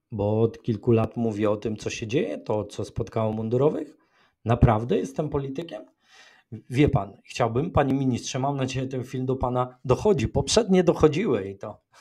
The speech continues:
<laughs> różne, różniste, pan doskonale o tym wiedział, ale ch-,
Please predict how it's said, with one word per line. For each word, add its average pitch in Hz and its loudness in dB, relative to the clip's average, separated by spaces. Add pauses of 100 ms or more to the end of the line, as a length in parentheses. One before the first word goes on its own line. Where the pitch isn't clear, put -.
(640)
<laughs> - -20
różne, 110 -2
różniste, 110 -2
pan 104 -6
doskonale 107 -4
o 110 -4
tym 135 -4
wiedział, 135 2
ale 123 4
ch-, - -10